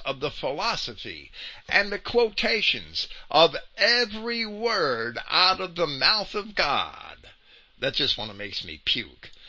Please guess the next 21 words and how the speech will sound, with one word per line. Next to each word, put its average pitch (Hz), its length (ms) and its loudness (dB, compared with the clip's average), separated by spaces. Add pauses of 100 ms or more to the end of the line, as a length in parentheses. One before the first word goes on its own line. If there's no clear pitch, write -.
(160)
"which 170 240 2
were 165 140 -4
quoted 226 480 -2
by 165 140 2
the 127 140 -4
patriarchs 107 880 -2
and 117 120 -6
the 104 60 -14
people 170 420 -4
of 104 100 -10
your 165 240 -6
race. - 680 -4 (800)
So - 220 2
with 175 300 -4
this 254 300 -2
record 208 420 -2
in 196 140 -6
mind, 107 420 -4
we 127 160 -2
are 113 100 0
told 196 580 0